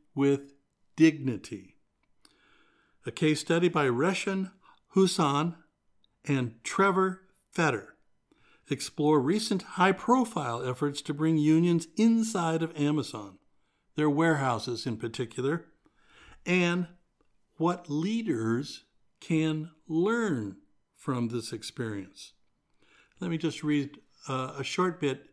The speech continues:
from this new, uh, from the article from Jay Fitzgerald from this new Harvard Business School case study.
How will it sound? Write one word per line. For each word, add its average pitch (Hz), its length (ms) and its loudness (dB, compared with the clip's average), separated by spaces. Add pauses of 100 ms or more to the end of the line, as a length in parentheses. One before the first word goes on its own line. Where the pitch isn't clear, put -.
(360)
from 139 500 2 (140)
this 135 280 -4
new, 123 340 -2 (640)
uh, - 60 -20 (500)
from 139 460 -6
the 147 120 -4
article 143 400 0
from 123 320 -2 (180)
Jay 135 280 0
Fitzgerald 123 580 -4 (320)
from 139 360 2
this 123 300 -6
new 127 440 0
Harvard 120 500 -4 (160)
Business 120 380 -6
School 107 480 -10 (540)
case 143 260 0
study. 92 320 -12